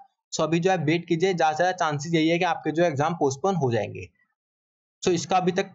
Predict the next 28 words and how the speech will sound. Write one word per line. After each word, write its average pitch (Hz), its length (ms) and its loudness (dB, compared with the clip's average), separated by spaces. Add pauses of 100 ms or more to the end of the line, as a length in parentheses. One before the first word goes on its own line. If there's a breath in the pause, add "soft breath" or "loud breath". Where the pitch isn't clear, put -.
(100)
कोई 175 200 2
भी 185 160 0
ऑफिशियल 170 440 0
नोटिफिकेशन 165 520 -2
नहीं 147 180 0
है, 160 100 0
आपको 170 220 -2
दोबारा 131 300 0
बता 151 220 0
देता 156 180 0
हूँ 170 80 2
मैं। 180 80 2
अगर 139 180 0
आप 156 120 2
सोच 147 260 -2
रहे 165 160 2
हैं 202 380 -2
कि 147 80 0
मैंने 156 220 0
सिर्फ 180 260 0
आपको 175 260 0
एक 196 180 -4 (100)
अपने, 170 340 0
अ, 135 280 2
हिसाब 156 260 0
से 175 120 -2
बताया, 165 300 2
अपने 180 440 0